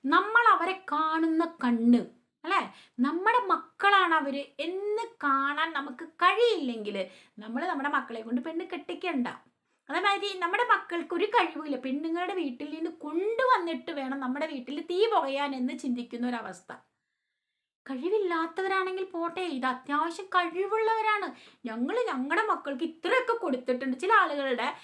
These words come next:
പെണ്ണ് കാണാൻ പോകുമ്പോഴും പറയുന്ന ഒരു സംസാര സവിശേഷതയാണത്. "ഞങ്ങൾ ഞങ്ങളുടെ മക്കൾക്ക് ഇത്രയൊക്കെ കൊടുത്തിട്ടുണ്ട്, ഞങ്ങൾ, ഞങ്ങൾ അത്രയൊന്നും പ്രതീക്ഷിക്കുന്നില്ല, ഞങ്ങൾ അത്രയൊന്നും പ്രതീക്ഷിക്കുന്നില്ല." പക്ഷെ ഞങ്ങൾ എന്തൊക്കെ പ്രതീക്ഷിക്കുന്നുണ്ട്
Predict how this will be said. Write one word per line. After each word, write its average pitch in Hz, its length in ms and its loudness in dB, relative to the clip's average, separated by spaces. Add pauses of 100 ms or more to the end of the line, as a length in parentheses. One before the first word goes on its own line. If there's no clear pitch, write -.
(200)
പെണ്ണ് 330 280 -2
കാണാൻ 403 240 2
പോകുമ്പോഴും 294 360 -4
പറയുന്ന 240 360 -2
ഒരു 240 140 -4
സംസാര 240 380 -2 (140)
സവിശേഷതയാണത്. 240 840 -4 (380)
"ഞങ്ങൾ 523 240 0 (140)
ഞങ്ങളുടെ 440 300 0
മക്കൾക്ക് 277 320 -2
ഇത്രയൊക്കെ 233 340 -2
കൊടുത്തിട്ടുണ്ട്, 214 400 -4
ഞങ്ങൾ, 539 300 -2 (200)
ഞങ്ങൾ 381 240 -4
അത്രയൊന്നും 494 360 -2
പ്രതീക്ഷിക്കുന്നില്ല, 247 720 -4
ഞങ്ങൾ 277 200 -2 (440)
അത്രയൊന്നും 415 600 0
പ്രതീക്ഷിക്കുന്നില്ല." 196 520 -6
പക്ഷെ 285 200 -12
ഞങ്ങൾ 240 200 -8
എന്തൊക്കെ 415 320 -8
പ്രതീക്ഷിക്കുന്നുണ്ട് 254 760 -4